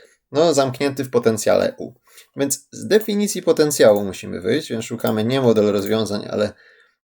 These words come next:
fajnie było w modelu poszukać odpowiedzi, ale lepiej poszukajmy naszą kartę wzorów i widzimy, że potencjał, który jest również czasami nazywany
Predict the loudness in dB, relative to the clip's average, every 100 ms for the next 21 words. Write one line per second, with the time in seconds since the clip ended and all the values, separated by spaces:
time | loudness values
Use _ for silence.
0 | _ -6 -6 0 0 2 0 2 2 -2
1 | -12 -8 -6 -6 -6 -8 -6 -2 0 2
2 | 2 0 -4 -6 0 2 2 -4 -8 -4
3 | -4 -2 0 2 2 0 _ _ _ _
4 | -4 -2 -2 0 2 4 4 4 -2 -14
5 | _ _ _ _ _ _ _ -4 2 4
6 | 4 2 6 6 6 0 _ _ -4 2
7 | 2 0 -6 _ _ _ _ _ _ -2
8 | -2 0 -2 -2 -2 0 0 0 2 2
9 | 2 4 4 4 2